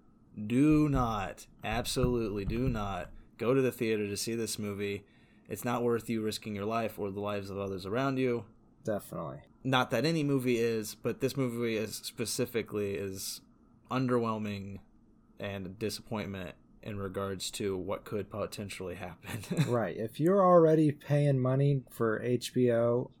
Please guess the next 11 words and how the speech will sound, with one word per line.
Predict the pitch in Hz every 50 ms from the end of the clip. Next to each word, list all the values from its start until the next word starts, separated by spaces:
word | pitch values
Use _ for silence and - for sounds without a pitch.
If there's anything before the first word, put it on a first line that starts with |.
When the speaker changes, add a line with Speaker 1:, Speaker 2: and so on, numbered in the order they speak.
| -
Speaker 2:
uh, | 110 104 104 104 101 98 98
just | 107 - 117 117 117 - - -
watch | 113 113 120 127 127 -
it | 135 131 131 139 - - _ _ _ -
with | 127 117 123 120 120 -
that | 123 120 117 123
money | 123 120 123 123 123 120
that | 113 113 110
you | 110 110 110 107 107
already | 107 107 107 110 117 117
spent. | - - - 120 101 87 80 -